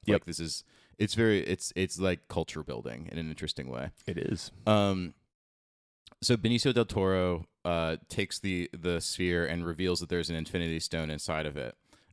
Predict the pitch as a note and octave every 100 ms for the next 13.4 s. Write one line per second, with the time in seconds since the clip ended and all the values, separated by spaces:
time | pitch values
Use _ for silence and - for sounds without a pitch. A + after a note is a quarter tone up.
0 | _ F#2+ F#2 F2+ B2+ D3 A#2+ F#2+ A#2 F#3+
1 | F3+ C#3 C3 A2 - G#2 - F2+ F2+ -
2 | C3+ C3+ C#3 - B2 B2+ C3+ C3+ - C#3
3 | G3 D3+ - F2+ - - - - F#2+ F#2
4 | F2+ F#2+ G#2 G#2 A2+ G#2 G#2 F#2+ - _
5 | _ F#2+ F2 E2 F2 - G2 - - F#2+
6 | - C3 D3+ D3+ B2 A2+ G#2 A2+ A#2 B2
7 | A#2 A#2+ A#2+ A#2+ B2 A#2 G2+ - A#2 A#2
8 | A#2 A2+ - G2+ B2+ A#2+ B2 A#2+ A#2+ A#2
9 | - - C3 E3 - D#3+ C3 G#2+ G2 F#2+
10 | F#2+ F#2+ B2+ F2 - A2 A2 F2+ D3 C3+
11 | A#2+ F2+ F2+ E2+ D#3 D3 E3 C#3+ C3+ -
12 | B2 B2+ B2+ A2 A#2 - C3 A#2+ A2+ A2+
13 | G#2 G2+ F#2+